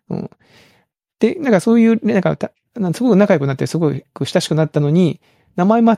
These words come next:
Speaker 2: えられると、あ、なんかそう、そういう認識なのかってちょっと思っちゃいますよね。
Speaker 1: <laughs> なるほどね。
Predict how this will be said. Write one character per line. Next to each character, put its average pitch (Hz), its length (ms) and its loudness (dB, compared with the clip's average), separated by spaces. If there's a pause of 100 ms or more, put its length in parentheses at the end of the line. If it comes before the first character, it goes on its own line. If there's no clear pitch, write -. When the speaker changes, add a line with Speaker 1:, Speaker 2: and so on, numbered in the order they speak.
Speaker 2:
え 214 40 2 (140)
ら 202 120 4
れ 214 80 2
る 151 100 0
と、 123 360 -4 (720)
あ、 175 80 2
な 175 60 0
ん 175 40 0
か 160 60 0
そ - 280 -2
う、 - 40 -20
そ 185 140 2
う 185 60 4
い 180 80 4
う 175 60 4
認 170 140 4
識 - 160 -4
な 170 80 2
の - 60 -4
か - 80 -4
っ 135 40 -10
て - 100 -14
ち - 60 -10
ょ - 40 -10
っ - 20 -8
と 131 60 -4 (280)
思 143 140 0
っ 139 40 -2
ち - 120 -6
ゃ 131 40 4
い - 20 2
ま - 60 -2
す - 120 -2
よ - 60 0
ね。 - 80 2 (1200)
Speaker 1:
<laughs> - 100 -4 (1120)
な 131 80 2
る 123 140 -2
ほ 120 80 0
ど 123 120 2
ね。 143 140 2